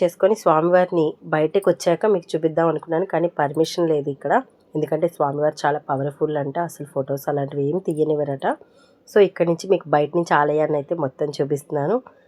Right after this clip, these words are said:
అలాగే మనం దర్శనం చేసుకొని బయటకు వచ్చేసిన తర్వాత ఎదురుగా మనకి ఇక్కడ దీపాలు పెట్టుకోవడానికి, పూజ చేసుకోవడానికి స్వామివారి విగ్రహాలు ఉంటాయండి, శివయ్యవి అలాగా. మరైతే అక్కడ పూజ చేసుకొని చాలామంది దీపారాధన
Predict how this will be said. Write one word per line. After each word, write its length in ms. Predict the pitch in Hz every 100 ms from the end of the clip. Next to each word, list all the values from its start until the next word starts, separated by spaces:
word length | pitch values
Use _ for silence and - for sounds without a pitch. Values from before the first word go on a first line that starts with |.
| _ _ -
అలాగే 340 | 170 160 170
మనం 240 | 165 165 165 156 165
దర్శనం 400 | 165 160 208 185
చేసుకొని 300 | 170 - 190 165
బయటకు 240 | 151 143 160
వచ్చేసిన 320 | - 143 151
తర్వాత 460 | 143 151 147 151 247 -
ఎదురుగా 420 | 147 151 156 165 156
మనకి 200 | 147 175
ఇక్కడ 200 | - 143 139 175 160
దీపాలు 340 | 147 151 147 147
పెట్టుకోవడానికి, 600 | 135 147 139 135 131 143 -
పూజ 120 | 147 -
చేసుకోవడానికి 640 | 143 - 135 135 139 214 160 - - - _ _ _ -
స్వామివారి 640 | - 202 180 196 190 196 180 180
విగ్రహాలు 520 | 165 165 143 165 165
ఉంటాయండి, 520 | 151 147 147 143 147 302 - _ _ -
శివయ్యవి 600 | - 151 156 147 151 165 - - 151
అలాగా. 300 | 139 139 220 - - _ _
మరైతే 300 | 185 180 175
అక్కడ 220 | 190 - 180 -
పూజ 120 | 156 -
చేసుకొని 420 | 147 - 175 269 269
చాలామంది 440 | - 160 151 151 170
దీపారాధన 500 | 147 151 147 147 143